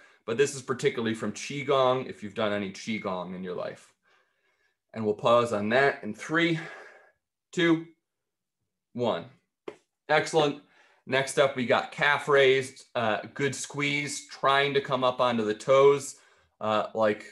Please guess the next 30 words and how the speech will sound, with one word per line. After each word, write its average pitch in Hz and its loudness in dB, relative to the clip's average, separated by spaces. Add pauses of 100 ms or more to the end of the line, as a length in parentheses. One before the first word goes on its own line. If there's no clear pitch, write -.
(120)
like 98 -8 (140)
good 107 -8
ballet 107 6
artists, 107 2
things 104 -6
like 98 -4
that, 113 0 (380)
um, 101 -4 (140)
and 101 -6
be 107 0
able 101 0
to 101 -8
get 101 -2
a - -8
good 104 -6
squeeze 113 -6
to 107 0
our 98 0
calf 107 -4
there. 131 6 (360)
But 107 -6
starting 123 2
from 117 -4
your 107 0
heels, 120 -4
uh, 104 -2
flat 110 2
on 104 -2
the 98 -8
floor. 170 4